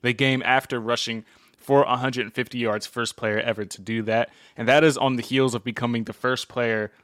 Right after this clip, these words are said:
in that game against the Packers, becoming the first player ever to rush and throw for a hundred and twenty-five yards in the same half. So pa-, stockpile the, uh, the awards, the milestones.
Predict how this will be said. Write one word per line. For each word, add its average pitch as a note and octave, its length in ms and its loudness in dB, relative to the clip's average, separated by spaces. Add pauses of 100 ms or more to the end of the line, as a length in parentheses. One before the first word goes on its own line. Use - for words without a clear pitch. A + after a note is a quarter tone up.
(220)
in C3 140 -4
that A#2 160 0
game A#2+ 180 0
against A#2 240 -4
the G#2+ 60 -12
Packers, A#2+ 500 -2 (240)
becoming B2+ 380 -2
the A#2 80 -4
first B2+ 320 -6
player B2 220 2
ever A#2+ 400 0 (240)
to A#2 160 -2
rush A#2 420 2
and C3 180 0
throw B2 360 4
for A#2+ 180 -2
a G#2+ 60 0
hundred A#2+ 280 -2
and A2+ 100 -10
twenty-five A2+ 540 -2
yards G#2+ 400 -4 (220)
in B2 160 -4
the A2 100 -2
same A2+ 540 -4 (360)
half. B2 460 0
So A2+ 260 -2
pa-, A#2+ 200 -8 (220)
stockpile C3 640 4
the, A#2+ 240 -4
uh, A2+ 80 0
the A2 160 -4
awards, A#2 680 4
the A2+ 80 -4
milestones. C3+ 720 0